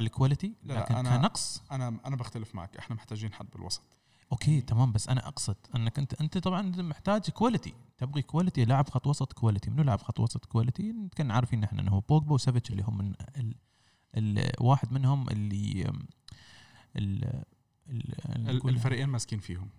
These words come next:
Speaker 2: الفريقين اللي بيلعبوا فيهم ماسكين من اللاعبين.
Speaker 1: صعب. في الوقت الحالي صعب إنك توقع معهم.
Speaker 2: في، في إشاعات غريبة عم تحكي إنه سافيتش ممكن يروح على الإنتر،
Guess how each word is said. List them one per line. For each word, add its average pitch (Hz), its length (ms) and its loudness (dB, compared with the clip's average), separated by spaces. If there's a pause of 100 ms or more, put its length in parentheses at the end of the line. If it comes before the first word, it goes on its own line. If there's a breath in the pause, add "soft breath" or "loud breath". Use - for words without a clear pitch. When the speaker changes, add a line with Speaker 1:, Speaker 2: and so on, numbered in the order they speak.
Speaker 2:
الفريقين 110 380 0
اللي 101 120 0
بيلعبوا 95 280 -2
فيهم 110 440 -4
ماسكين - 380 -4
من 95 60 -2
اللاعبين. 92 300 -4
Speaker 1:
صعب. 123 400 -4
في - 60 -2
الوقت 135 260 4
الحالي 131 340 2
صعب 95 300 0 (120)
إنك 110 220 -2
توقع 110 320 -6
معهم. 92 180 -4
Speaker 2:
في، 131 220 -4
في 135 220 -6
إشاعات 120 540 -6
غريبة 104 600 -4
عم 98 140 -8
تحكي - 340 -12
إنه 95 220 -8
سافيتش 95 460 -6
ممكن 95 200 -8
يروح 98 280 -6
على 98 120 -6
الإنتر، 107 560 -8